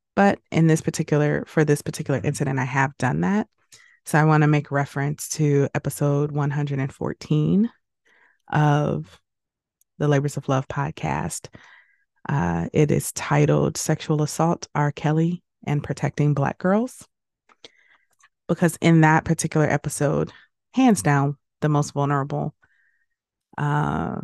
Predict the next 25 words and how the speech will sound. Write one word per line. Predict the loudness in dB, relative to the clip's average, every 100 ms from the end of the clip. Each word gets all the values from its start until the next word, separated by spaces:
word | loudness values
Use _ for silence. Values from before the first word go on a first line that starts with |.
| -14 _
podcast | -4 -4 0 -2 0
I've | -2 0
done | 0 0
to | -2
date, | 4 6 4 0 -10 -18 _ -2
that's | -2 0 0
where | 0
I | 0
kinda | -4 -4 -4
talk | -4 -6 -4
about | -2 -2 -2 -6 -18 _ _ -8
the | -4
specific | -2 0 0 0 -2
incident | 0 2 2 2 0
that | 0
I | 0 2
will | 0
be | 0 -2
referencing | -4 0 0 -2 -6 -6 -6 -6 -4 -4
in | 0 0
this | -2
podcast. | -4 -6 -6 -6 -6 -6 -4
So, | -2 0 0 -4 -12 -20 -20 _ _ -2
um, | 0 0 -2 -6 _ _ _ _ _ _ _ _ _ _ _ _ _ -2
caveat, | 2 4 4 4 0